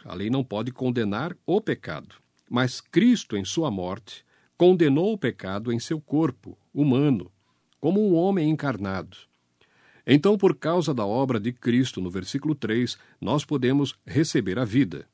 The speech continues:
Mas não é automático e não é baseado em vontade humana.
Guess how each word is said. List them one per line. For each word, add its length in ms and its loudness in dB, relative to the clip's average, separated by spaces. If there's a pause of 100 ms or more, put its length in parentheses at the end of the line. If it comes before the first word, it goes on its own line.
(800)
Mas 240 0
não 220 0
é 80 0
automático 720 -2
e 120 4
não 300 2
é 140 0
baseado 680 -2 (280)
em 240 -2
vontade 440 -4
humana. 460 -2